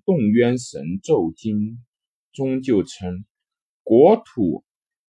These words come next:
旱严，五谷不收，三三两两莫知何济时。”元始天尊乘五色云降临国土，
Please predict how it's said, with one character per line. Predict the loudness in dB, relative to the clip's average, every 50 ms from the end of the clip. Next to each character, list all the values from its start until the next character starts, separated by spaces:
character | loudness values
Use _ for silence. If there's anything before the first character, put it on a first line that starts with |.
| _ _ _ _
旱 | _ -20 -20 -6 0 2 2 2 2 0 -6 _ _ _ _ _ _ _ _ _ _ _ _ -16
严， | -8 -4 -4 -2 -2 -4 -4 -6 -8 -8 _ _ _ _ _ _ _ _ _
五 | -4 0 0 2 0 0 -2
谷 | -6 -8 -8 -8 -8 -8
不 | -6 -6
收， | -6 -6 -6 -2 0 2 2 2 0 -2 -8 _ _ _ _ _ _ _
三 | -10 -2 0 2 2 2 2 -2
三 | -2 -2 -2 0 0 0 -2 -2 -2
两 | -2 -2 -2 -2 -2
两 | -2 -2 -4 -6 -10 _ _ _ _ _ _ _
莫 | -4 -2 2 4 4 4 2
知 | 0 -4 -6 -4 -4 -4 -4 -6 -8 _ _ _ _
何 | _ _ _ -4 -2 0 0
济 | 0 -2 -4 -2 -2 -2 -2
时。” | -4 -8 -14 -20 -20 -20 _ _ _ _ _ _ _ _ _ _ _ _ _ _ _ _ _ _ _ _
元 | 0 2 4 4 4 2 0
始 | -2 -4 -6 -8 -8
天 | -6 -6 -4 -2 -2 -2
尊 | 0 -2 -2 -2 -4 -6 -10 -14 _ _ _ _ _ _ _ -12
乘 | -4 -2 0 0 0 -2 -4 -8 _ _
五 | -8 -4 -2 -2 -2 -4
色 | -2 2 4 4 6 4
云 | 4 0 -4 -4 -4 -6 -6 -8 -10 _ _ _ _ _
降 | -4 -2 0 0 0 -2 -4
临 | -4 -4 -4 -6 -6
国 | -6 -6 -4 -2 -2 -4
土， | -6 _ -14 -14 -14